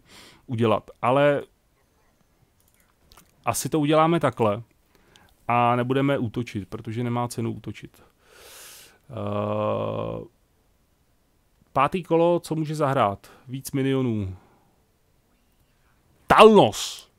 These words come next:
OK. Explosion. OK. To jsou věci, které člověk úplně jakože ne, ne, nečeká.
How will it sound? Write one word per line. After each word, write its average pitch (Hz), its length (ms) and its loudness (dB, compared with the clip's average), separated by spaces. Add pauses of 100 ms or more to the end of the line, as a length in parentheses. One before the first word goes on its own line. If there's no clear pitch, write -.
(260)
OK. 151 280 4 (1500)
Explosion. 135 800 -4 (560)
OK. 151 280 -8 (2000)
To 113 100 -14
jsou 180 180 -6
věci, 180 260 -6
které 175 220 -8
člověk 175 380 -8
úplně 175 280 -2
jakože 175 360 -2
ne, 165 240 0
ne, 139 460 -8
nečeká. 113 640 -8